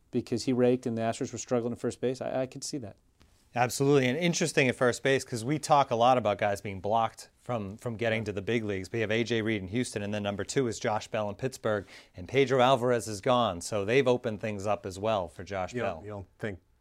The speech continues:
Speaker 3: Jason Rodri-, uh, Jason <laughs> Rogers is, uh, is, is a, a real roadblock?
Speaker 2: I don't think he's gonna stand in the way.
Speaker 3: No, yeah, I don't think, I don't think he really will. And, and I think that Bell is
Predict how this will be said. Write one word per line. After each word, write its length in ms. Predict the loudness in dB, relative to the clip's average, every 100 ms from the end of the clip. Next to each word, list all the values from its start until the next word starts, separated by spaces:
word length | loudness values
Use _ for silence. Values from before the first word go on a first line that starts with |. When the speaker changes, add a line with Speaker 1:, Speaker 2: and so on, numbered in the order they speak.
| -12
Speaker 3:
Jason 360 | -10 -8 -10
Rodri-, 360 | -10 -10 -10 -10 -4
uh, 160 | -4
Jason 340 | -2 -4 -2 -2
<laughs> 20 |
Rogers 460 | 0 0 0 -2
is, 320 | -4 -4 -4 -2
uh, 360 | -2 -2 -6 -6
is, 220 | -6 -6
is 260 | -6 -4
a, 220 | -2 -4 -4
a 60 |
real 200 | -2 -2
roadblock? 280 | 0 0 2
Speaker 2:
I 60 | 4
don't 120 | 6
think 140 | 6
he's 140 | 4 4
gonna 180 | 2 2
stand 560 | 0 2 2 2 0
in 100 | -2
the 80 | -4
way. 300 | -6 -8 -6
Speaker 3:
No, 340 | 4 8 10 8
yeah, 180 | 4 2
I 80 |
don't 200 | 2 2
think, 360 | -2 -4 -6 -6
I 160 | -6 -4
don't 160 | -6
think 140 | -8 -8
he 40 |
really 240 | -8 -8
will. 280 | -8 -8 -6
And, 220 | -2 -2
and 520 | 2 2 4 0 -4 -12 -6
I 120 | -6
think 340 | -4 -2 -2 0
that 360 | 0 0 0
Bell 340 | 2 6 6 4
is 720 | 2 2 2 0 -4 -8